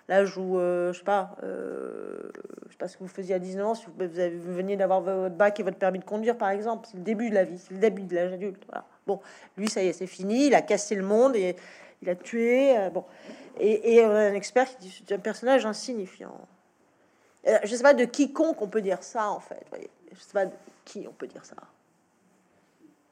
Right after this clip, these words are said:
Euh, et donc, oui, je trouve que ça donne la mesure un peu de la, hum, de la violence de cette, euh, de cette, de cette justice aussi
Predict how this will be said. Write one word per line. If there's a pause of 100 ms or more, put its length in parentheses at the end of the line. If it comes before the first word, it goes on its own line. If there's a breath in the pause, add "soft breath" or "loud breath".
(1120 loud breath)
Euh,
et
donc,
oui,
je
trouve
que
ça
donne
la
mesure
un
peu
de
la,
hum, (140)
de
la
violence (180)
de
cette,
euh, (480)
de
cette,
de
cette
justice (260)
aussi